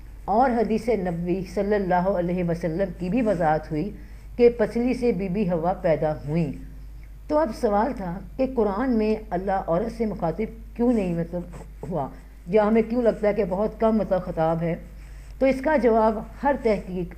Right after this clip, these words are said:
اور دلیل کے بعد یہ ہے کہ عورت ہو تو خطاب ہو، اس کا تو وجود ہی نہیں، کیونکہ عورت اور مرد کی ایک ہی مرد سے شروعات ہوئی،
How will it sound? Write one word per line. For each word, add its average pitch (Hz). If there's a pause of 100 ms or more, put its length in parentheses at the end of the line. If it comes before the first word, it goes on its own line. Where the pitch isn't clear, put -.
(100)
اور 254
دلیل 175
کے 160
بعد 139 (540)
یہ 185
ہے 185 (500)
کہ 240
عورت 214
ہو 247
تو 226
خطاب 165
ہو، 160 (760)
اس 226
کا 262
تو 254 (180)
وجود 226
ہی 220
نہیں، 170 (560)
کیونکہ 254 (120)
عورت 240
اور 220 (160)
مرد 226
کی 240 (200)
ایک 262
ہی 262
مرد 226 (120)
سے 202
شروعات 170
ہوئی، 131